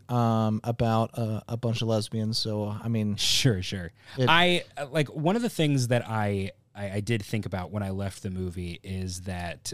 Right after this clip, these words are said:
Speaker 2: um, I saw that the movie had a ninety-five percent on Rotten Tomatoes and that people are, like, uh, I think that what, what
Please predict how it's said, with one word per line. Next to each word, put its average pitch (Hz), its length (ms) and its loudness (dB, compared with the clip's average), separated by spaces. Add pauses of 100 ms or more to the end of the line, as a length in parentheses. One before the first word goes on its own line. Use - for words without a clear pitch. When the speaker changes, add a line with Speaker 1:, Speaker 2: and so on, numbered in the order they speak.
(160)
Speaker 2:
um, 87 540 -6 (420)
I 135 120 6
saw 156 320 6
that 170 160 2
the 156 60 6
movie 117 640 6
had 101 560 0
a 101 260 -2
ninety-five 104 520 0
percent 98 300 -4
on 92 80 -4
Rotten 90 240 -6
Tomatoes 82 560 -6
and 87 160 -8
that 85 100 -10
people 95 300 -6
are, 85 180 -6 (100)
like, 95 240 -8 (200)
uh, 90 320 -4 (680)
I 202 100 6
think 294 200 4
that 269 180 6
what, 135 400 4 (600)
what 139 240 2